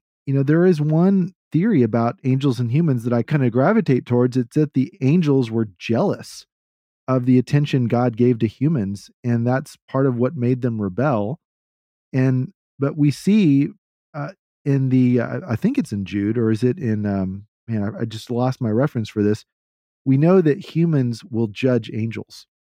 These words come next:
There's a reference to that in one of the epistles. I, I thought it was Jude, but maybe it's Paul that talks about that. And so it sort of flips the script, is <laughs> that in the beginning we see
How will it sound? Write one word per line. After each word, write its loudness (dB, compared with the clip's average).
There's 2
a 2
reference 0
to -2
that 0
in -4
one 0
of -2
the 0
epistles. -6
I, -6
I -2
thought 2
it 4
was 4
Jude, 2
but -4
maybe 0
it's -6
Paul -4
that -10
talks -6
about -6
that. -6
And -2
so 2
it 2
sort 4
of -2
flips 0
the -2
script, -4
is -2
<laughs> -16
that 2
in 0
the 0
beginning 0
we 2
see 0